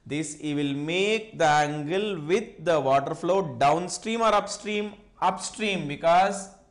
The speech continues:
his angle is measured in this way, water is going towards right side.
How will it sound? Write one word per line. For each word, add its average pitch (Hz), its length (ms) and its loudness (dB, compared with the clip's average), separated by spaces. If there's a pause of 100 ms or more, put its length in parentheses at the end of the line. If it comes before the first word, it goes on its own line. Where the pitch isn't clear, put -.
(140)
his 139 460 -10 (140)
angle 160 360 -2
is 156 160 -4
measured 170 280 -6
in 196 120 -4
this 170 200 -2
way, 151 220 -2
water 143 320 2
is 151 140 -6
going 156 260 -6
towards 165 260 -4
right 135 220 -4
side. 98 300 -8